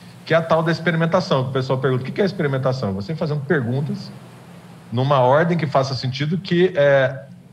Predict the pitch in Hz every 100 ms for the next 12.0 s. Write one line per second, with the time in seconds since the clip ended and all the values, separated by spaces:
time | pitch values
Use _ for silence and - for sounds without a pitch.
0 | - - - - 147 151 135 160 143 151
1 | 139 147 175 170 160 156 160 135 156 190
2 | - 208 202 202 175 165 165 185 147 104
3 | - - - - - - - - 104 123
4 | 135 190 185 - 131 107 107 - 120 185
5 | - 190 123 98 104 107 101 98 98 98
6 | 95 - 107 104 110 101 101 110 107 87
7 | 82 - - - - - - - - -
8 | 107 131 175 196 196 131 147 165 165 156
9 | 151 147 147 135 143 151 151 - 131 -
10 | - 131 - 113 95 92 - - - 135
11 | 139 120 147 151 165 156 143 139 160